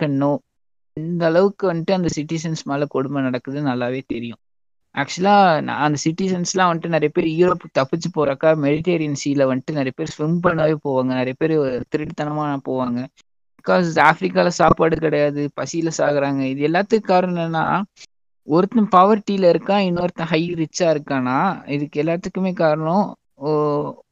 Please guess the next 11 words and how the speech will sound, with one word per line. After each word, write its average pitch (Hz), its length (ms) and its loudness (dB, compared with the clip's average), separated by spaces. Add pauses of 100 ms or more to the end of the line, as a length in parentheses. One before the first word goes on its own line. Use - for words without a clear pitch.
எப்படி 175 280 -2
சொல்றது, 135 440 -2
லக்ஸூரியஸா 190 680 2
இருக்கும்போது 151 540 0
அவன் 165 240 2
மட்டும் 170 280 -4
லக்ஸூரியஸா 160 540 0
இருக்கான், 151 260 0
இவன் 151 240 -2
பாவர்ட்டியா 156 340 2
இருக்கான்னா, 143 380 -2